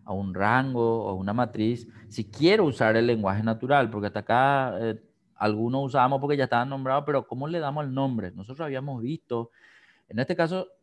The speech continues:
queremos, con el código, que va a ser nuestro valor buscado,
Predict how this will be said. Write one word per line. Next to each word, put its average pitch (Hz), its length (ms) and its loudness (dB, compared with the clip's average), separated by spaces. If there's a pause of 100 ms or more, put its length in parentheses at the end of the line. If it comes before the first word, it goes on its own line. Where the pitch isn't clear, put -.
(140)
queremos, 101 600 0
con 113 180 -2
el 110 180 -2
código, 214 720 -4 (140)
que - 80 -6
va 98 80 0
a 101 40 0
ser 113 140 -4
nuestro 123 220 -4
valor 135 200 0
buscado, 156 580 2